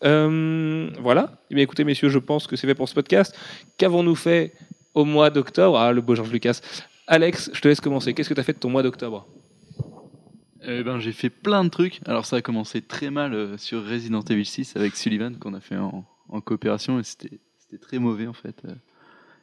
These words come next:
Speaker 2: euh, après, j'ai fait du Dishonored, qui était cool. Et là, j'ai commencé Assassin's Creed trois, donc voilà, quoi. Déjà, j'ai, j'ai, enfin, j'ai très envie de rentrer chez moi, là, en fait, euh, rien que pour y jouer, mais, euh, je me suis fait kidnapper.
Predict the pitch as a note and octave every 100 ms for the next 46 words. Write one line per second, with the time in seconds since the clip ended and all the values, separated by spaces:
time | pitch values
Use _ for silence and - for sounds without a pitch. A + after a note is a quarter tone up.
0 | _ G1+ G#1 G#2 G2 G2+ G#2 G2+ G#2+ G#2
1 | - C#3+ B2 G#2+ G2+ - A2 G#2 G#2 G#2
2 | G#2+ - D3 C#3+ A#2+ A2 G#2+ A2+ A2 _
3 | - - G2 - D#3+ E3 B2 _ _ _
4 | _ _ _ _ - A2 A2 G#2 - B2
5 | A#2 A2 A2+ - G#2 A#2 G#2+ - G#2+ -
6 | - G#2 A2+ G#2 - G2+ G2 G#2+ - A2
7 | _ _ _ _ - A2 A2 A2+ G2 G#2
8 | G#2 G2 G#2+ G2 G#2 - A2 - C3 A#2+
9 | A2+ G#2+ G#2+ A#2 - A2+ A2+ G#2+ G2+ A2
10 | G2+ G2 G2 G#2 G#2+ - G#2 A2 G#2+ A2+
11 | G2+ - G2+ - _ _ _ - - G2+
12 | - G#2+ - A2 G#2 -